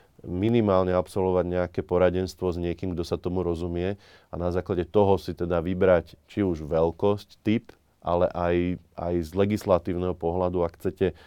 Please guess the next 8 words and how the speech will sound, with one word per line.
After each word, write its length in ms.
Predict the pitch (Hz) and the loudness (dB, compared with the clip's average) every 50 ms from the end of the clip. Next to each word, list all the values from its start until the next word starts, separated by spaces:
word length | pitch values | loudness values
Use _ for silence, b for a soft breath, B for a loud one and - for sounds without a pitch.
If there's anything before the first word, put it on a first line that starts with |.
| B B B | B B B
splniť 480 | - - _ - 101 104 101 101 90 | -20 -14 _ 0 0 2 2 0 -2
nejaké 480 | 90 90 90 90 90 87 - - 95 90 87 85 82 73 73 - - - - - _ _ - - - | -2 -2 -2 -2 -2 -2 -2 -2 -2 0 0 -2 -4 -8 -12 -18 -20 -20 -20 -20 _ _ -18 -12 -8
rámce, 480 | 82 80 80 82 85 92 98 92 - 98 | -2 0 0 2 2 0 -2 -4 -6 -10
ktoré 280 | - - 92 87 85 | -6 -6 -4 -4 -2
momentálne 480 | 85 90 92 87 85 95 90 90 90 82 | -2 -4 -4 -4 -2 0 0 0 -2 -4
platia 360 | - 82 78 80 - - 98 | -2 -2 -2 -2 0 -2 -2
na 160 | 92 92 90 | -2 -2 -4
Slovensku, 640 | - - 101 98 98 98 95 - - - 107 107 | -4 -4 -2 -2 -2 -2 -4 -8 -6 -6 -6 -6